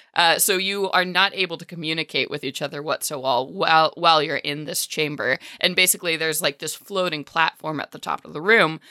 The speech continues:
So they have to figure out how to work with each other without actually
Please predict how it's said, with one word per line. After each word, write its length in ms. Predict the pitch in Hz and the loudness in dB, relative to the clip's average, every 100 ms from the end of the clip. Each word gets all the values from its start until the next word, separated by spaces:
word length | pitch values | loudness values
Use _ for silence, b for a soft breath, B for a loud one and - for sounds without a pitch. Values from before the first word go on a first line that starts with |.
| b | b
So 140 | - | -4
they 120 | 180 | 0
have 200 | 214 226 | 2 0
to 80 | - | -4
figure 420 | - 202 175 180 | -10 -8 -2 2
out 320 | 165 160 160 - | 4 6 4 2
how 220 | 180 180 | 2 2
to 80 | 156 | 2
work 260 | 160 165 | 2 0
with 140 | 170 147 | -2 -8
each 180 | 139 | -6
other 160 | 147 143 | -4 -4
without 240 | 143 143 - | -4 -4 0
actually 680 | 147 147 - 147 139 135 | -2 -2 -4 0 0 0